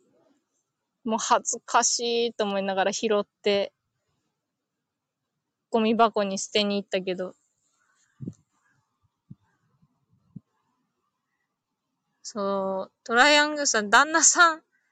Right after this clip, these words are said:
大丈夫？スペースで大好きって言ってたじゃん。」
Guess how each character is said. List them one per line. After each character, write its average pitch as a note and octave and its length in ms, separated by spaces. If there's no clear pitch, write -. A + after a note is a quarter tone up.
大 C#4 260
丈 D#4 240
夫？ G3+ 260
ス - 200
ペ F#4 200
ー F4 60
ス - 180
で A3+ 140
大 D4 240
好 D#4 200
き A#3+ 100
っ G#3 40
て - 180
言 G#3+ 100
っ - 20
て D4+ 140
た C4 200
じ G#3 140
ゃ F#3+ 140
ん。」 G3 100